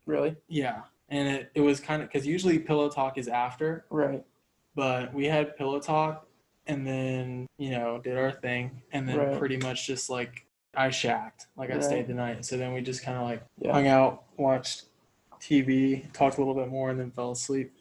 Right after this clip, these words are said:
Speaker 1: Yeah, I guess we'll get into pillow talk a little later.
Speaker 2: Yeah.
Speaker 1: Um,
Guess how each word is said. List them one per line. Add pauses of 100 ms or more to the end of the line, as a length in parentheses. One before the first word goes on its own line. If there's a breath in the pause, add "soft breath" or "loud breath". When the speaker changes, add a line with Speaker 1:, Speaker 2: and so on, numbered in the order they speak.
(100)
Speaker 1:
Yeah,
I
guess
we'll
get
into
pillow
talk
a
little
later. (460 loud breath)
Speaker 2:
Yeah.
Speaker 1:
Um,